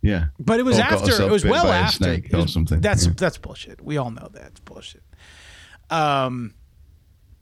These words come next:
Speaker 2: what was I gonna say? The, um, but it was well after. Like, it's not like a Romeo and Juliet moment where they fell in each other's arms and died or whatever.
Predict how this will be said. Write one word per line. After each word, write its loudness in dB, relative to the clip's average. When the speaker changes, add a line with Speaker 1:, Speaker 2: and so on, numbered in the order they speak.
Speaker 2:
what 2
was 2
I -2
gonna -6
say? -2
The, 4
um, 2
but 0
it 2
was 2
well 2
after. -4
Like, -4
it's -4
not 2
like 2
a 2
Romeo 2
and -2
Juliet 2
moment -2
where -2
they 0
fell -2
in 0
each -2
other's 0
arms -2
and -10
died -2
or -6
whatever. -6